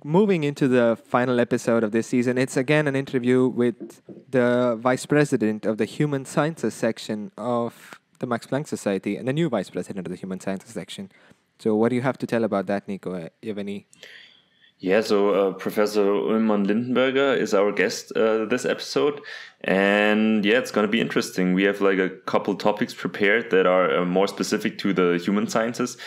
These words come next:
Speaker 2: So although we are from a different section, we hope, uh, this answers some questions for the people in, uh, in that section.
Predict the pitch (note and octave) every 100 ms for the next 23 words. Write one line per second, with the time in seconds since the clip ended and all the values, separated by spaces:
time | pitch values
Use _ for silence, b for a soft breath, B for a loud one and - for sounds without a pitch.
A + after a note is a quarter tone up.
0 | B - F#2+ F#2 F#2 A#1 F2+ G2 G#2+ G#2+
1 | F#2+ G2 F#2+ F#2+ F#2 G2+ F#2+ F2 G2 -
2 | G2+ F#2+ F#2+ F#2 F#2+ - F2 F2 F2 -
3 | F#2 F#2 F#2 F2+ F2+ F2 - F#2 - G2+
4 | G2+ G2+ B B G2 F#2 G#2 F#2 G2 F2+
5 | E2+ F2+ F2+ F2+ C#2+ F2 F2 F2 F2 -
6 | F#2 - C#3